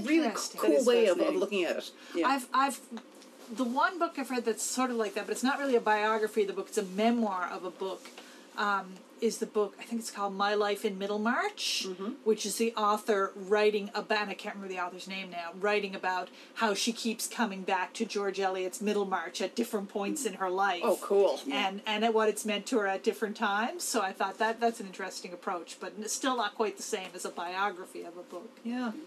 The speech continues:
Speaker 2: That is really interesting.
Speaker 3: That is really interesting, yeah.
Speaker 2: Really cool. Um, what's a book that has had a big influence on you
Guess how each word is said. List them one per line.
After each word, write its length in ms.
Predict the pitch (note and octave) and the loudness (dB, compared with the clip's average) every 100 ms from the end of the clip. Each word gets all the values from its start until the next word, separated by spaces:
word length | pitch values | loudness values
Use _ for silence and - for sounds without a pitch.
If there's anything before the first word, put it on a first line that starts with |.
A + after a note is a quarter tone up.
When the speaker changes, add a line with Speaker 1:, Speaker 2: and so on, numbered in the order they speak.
| - | -16
Speaker 2:
That 100 | A#3 | -16
is 160 | A#3+ - | -14 -12
really 240 | F#3 F3 F3+ | -12 -12 -12
interesting. 300 | A3 - - | -14 -16 -10
Speaker 3:
That 140 | F3+ | -8
is 120 | F3 - | -8 -12
really 240 | D#3+ E3 | -12 -12
interesting, 340 | F3 - - G3+ | -12 -14 -12 -10
yeah. 60 | |
Speaker 2:
Really 260 | A#3+ G#3 - | -10 -14 -14
cool. 220 | A3+ B3 - - - - - - - - - - | -12 -12 -12 -18 -20 -20 -20 -20 -20 -20 -10 0
Um, 340 | C#4 D4+ C#4+ - - - - - - - - - - - - - | 4 4 0 -10 -20 -20 -20 -20 -20 -20 -20 -20 -20 -20 -20 -10
what's 480 | A#3+ E4 A4+ - G#4+ | -4 0 0 0 0
a 120 | F#4+ | 0
book 520 | C#4 A3 A3 - - - - - - - - - - - - - - | 2 2 2 -2 -16 -18 -20 -20 -20 -20 -20 -20 -20 -20 -20 -10 0
that 200 | A3 A3 | 0 2
has 280 | A#3 A3+ - | 2 2 0
had 480 | - G#3+ G3+ G3+ F#3+ - - - - - - - - - - | -2 0 2 2 -2 -10 -18 -20 -20 -20 -20 -20 -20 -20 -8
a 100 | A3+ | -4
big 440 | A3 - B3+ A#3 - | -2 2 4 4 2
influence 800 | - A3 G3+ - G3 F#3 F3+ - - | -2 -2 -2 -6 -6 -6 -8 -10 -6
on 280 | F#3 F#3 F#3 | -4 -4 -6
you 600 | F3+ F#3 F#3 F3 F3 | -8 -6 -2 -2 -2